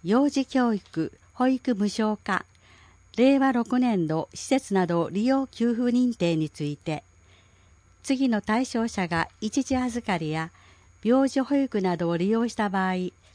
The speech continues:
月上限額の範囲内で利用料が無償となる制度です。対象者の方は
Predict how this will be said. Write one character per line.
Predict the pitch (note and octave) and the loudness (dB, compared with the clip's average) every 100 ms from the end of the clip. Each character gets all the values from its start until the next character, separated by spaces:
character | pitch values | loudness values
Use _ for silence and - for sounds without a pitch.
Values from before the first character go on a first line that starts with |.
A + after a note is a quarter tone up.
| _ | _
月 | - G3+ F#3 F3+ D#3+ | -12 -8 -4 -6 -4
上 | G3 A3+ | -2 0
限 | B3 C4+ A#3+ | 0 0 0
額 | G#3 E3 | -2 -2
の | E3 D#3+ | -2 -2
範 | G#3+ A#3+ | -2 0
囲 | A#3 | 0
内 | F#3+ E3+ | 0 -2
で | D#3+ E3 - - - | -4 -6 -8 -20 -4
利 | G#3 | 2
用 | C#4 C#4+ | 2 2
料 | G#3+ F#3+ | 2 0
が | E3 D3+ - | 0 -4 -2
無 | F#3+ | -4
償 | - C4 C4+ | 0 -2 0
と | C4 | 2
な | A#3+ | 2
る | A#3 | -2
制 | - B3 G#3 | -2 -2 0
度 | D3 | -2
で | C#3 | -4
す。 | D3 - _ _ _ _ _ - _ - | -6 -12 _ _ _ _ _ -20 _ 0
対 | B3+ C#4+ | 0 2
象 | C#4 C#4+ | 2 2
者 | C4 G3+ | 2 0
の | F#3+ | 0
方 | G3 F3+ D#3+ | -2 -4 -4
は | E3 | -4